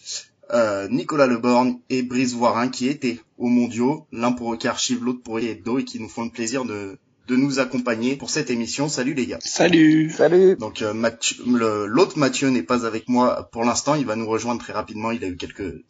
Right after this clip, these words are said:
Speaker 1: impératifs, il nous rejoindra en cours d'émission. Donc on va parler de deux choses pendant cette émission, tout d'abord de, de l'équipe de France, de sa relégation et notamment du dernier match contre la Grande-Bretagne. Puis on parlera avec, euh,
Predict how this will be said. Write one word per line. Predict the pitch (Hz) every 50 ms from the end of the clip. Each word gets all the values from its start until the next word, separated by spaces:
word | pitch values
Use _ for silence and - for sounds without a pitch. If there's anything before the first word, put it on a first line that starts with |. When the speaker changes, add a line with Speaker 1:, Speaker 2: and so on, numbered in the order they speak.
| - 101
Speaker 1:
impératifs, | 113 117 - 139 120 113 117 - - 135 135 -
il | 117
nous | 107 98
rejoindra | 107 104 101 107 104 104 104 101
en | 110 110 104
cours | - - 113 107
d'émission. | 110 104 107 107 98 - - 117 123 127 - _ _ _ - - - - - - _ -
Donc | 123 120 123
on | 131
va | 127 127
parler | 123 143 127 120 123
de | 120
deux | 117 135 131
choses | 127 - 165 165
pendant | - 143 131 127
cette | 123 127 123 -
émission, | 123 117 117 110 - 131 139 151
tout | 147 - 123
d'abord | 110 110 113 110 -
de, | 98 98 95 92 95 90 85 85
de | - 107
l'équipe | 110 117 - - 123 120
de | 123 117
France, | 117 - 143 151
de | 135 131
sa | 123 - 117
relégation | 104 107 107 113 113 113 104 - 135 131
et | 123
notamment | 117 117 113 - 120 120 120 113
du | 113 107
dernier | - 113 113 113 113
match | 117 117 113 -
contre | - 110 104 -
la | 110 104
Grande-Bretagne. | 101 107 107 101 101 104 - 120 123 131 143 143 - _ _ _ _ _ -
Puis | - 143
on | 139 127
parlera | 123 - 120 113 107 107 110 120 131 - - _ _ -
avec, | - 117 113 113 113 - -
euh, | 117 107 98 80 78